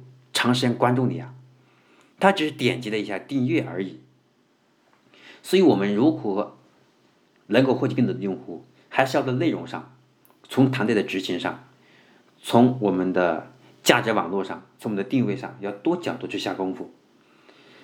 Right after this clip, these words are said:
必要的时候我们还是要做一些广告宣传；必要的时候我们还提供一些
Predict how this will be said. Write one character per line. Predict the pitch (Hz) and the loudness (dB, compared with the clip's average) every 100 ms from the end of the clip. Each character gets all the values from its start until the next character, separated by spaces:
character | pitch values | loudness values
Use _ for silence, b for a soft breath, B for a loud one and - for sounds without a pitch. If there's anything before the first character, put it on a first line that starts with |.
| b b b b _ _ _ - | b b b b _ _ _ 6
必 | 220 | 8
要 | 175 | 8
的 | 123 | 6
时 | 120 | 0
候 | 110 | -2
我 | 87 | -2
们 | 92 | -4
还 | 104 | -4
是 | 110 | 0
要 | 104 87 - - | 0 -2 -8 -6
做 | - 113 | 0 2
一 | |
些 | 107 | 2
广 | 98 87 | 0 -2
告 | 82 104 | -2 -4
宣 | 113 | -4
传； | 107 85 85 - | -8 -10 -14 -4
必 | - 160 | 2 4
要 | 113 | 4
的 | |
时 | 92 | 0
候 | 101 | -4
我 | 95 | -4
们 | 95 | -4
还 | 107 | -6
提 | - 104 | -4 -6
供 | 101 101 | -4 -4
一 | |
些 | 95 104 101 101 | -4 -2 -2 -2